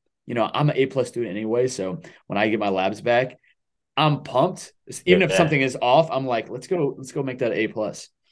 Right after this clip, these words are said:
Speaker 2: I don't know how you are, but every time I get my labs done, I am, like, scared shitless for, like, a month.
Speaker 1: Oh, I'm horrified.
Speaker 2: And I, or until it comes back for, like, a week, and I'm like, "Uh, I'm dying. I'm dying."
Speaker 1: Yeah.
Speaker 2: And I ever, I feel everything, and I'm like a super hypochondriac until I get it
Speaker 1: Yeah.
Speaker 2: back.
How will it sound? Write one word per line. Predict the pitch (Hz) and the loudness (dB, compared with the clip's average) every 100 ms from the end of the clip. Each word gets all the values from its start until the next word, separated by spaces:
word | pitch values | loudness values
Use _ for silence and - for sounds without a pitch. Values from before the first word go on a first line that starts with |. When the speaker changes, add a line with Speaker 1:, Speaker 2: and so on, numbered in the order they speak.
| _ - | _ 0
Speaker 2:
I | |
don't | 123 139 | 2 4
know | |
how | 139 | 2
you | 107 101 | 4 4
are, | 104 107 | 4 4
but | 95 | 0
every | 95 101 | -2 -2
time | 104 | -2
I | 101 | -2
get | 95 | -4
my | 87 | -8
labs | 78 76 82 - | -8 -6 -6 0
done, | 98 98 - | 0 0 -4
I | 87 95 | -4 -2
am, | 92 85 | -4 -6
like, | 73 - | -10 -12
scared | - 92 87 | -10 -6 -6
shitless | 85 85 92 92 - | -8 -10 -6 -6 -6
for, | 87 | -8
like, | - | -8
a | 76 | -8
month. | 151 78 208 - - | -6 -4 -6 -2 4
Speaker 1:
Oh, | 156 | 4
I'm | 160 | 6
horrified. | 156 160 156 82 113 | 6 4 2 0 4
Speaker 2:
And | 107 | 6
I, | 107 - - | 6 4 4
or | 113 107 101 | 6 8 6
until | 117 120 120 | 2 4 4
it | 110 | 4
comes | 113 107 | -2 0
back | 95 101 | -2 -2
for, | 104 | -6
like, | 98 | -8
a | |
week, | 85 98 92 | -6 -6 -4
and | 87 | -6
I'm | 80 | -6
like, | 76 _ _ _ _ - | -10 _ _ _ _ -8
"Uh, | |
I'm | 87 85 78 85 | -4 -2 -4 -6
dying. | 80 80 92 78 - - - _ _ | -6 -4 -4 -6 -14 -20 -20 _ _
I'm | - | -12
dying." | 82 85 85 73 73 _ - | -6 -4 -4 -8 -16 _ -14
Speaker 1:
Yeah. | 92 87 | -10 -6
Speaker 2:
And | 95 98 | -2 0
I | 87 90 | -2 0
ever, | 113 107 | 2 2
I | 98 | 0
feel | - 120 101 | 0 -2 0
everything, | 101 101 101 104 104 90 | -2 -4 -4 -4 -4 -4
and | 90 | -4
I'm | 90 | -4
like | 92 | -6
a | |
super | 90 104 90 | -6 -6 -2
hypochondriac | 85 82 - 82 85 80 - | -4 -4 -6 -6 -4 -6 -8
until | - 80 | -10 -10
I | |
get | 73 | -8
it | 71 | -6
Speaker 1:
Yeah. | - | -4
Speaker 2:
back. | 90 | -4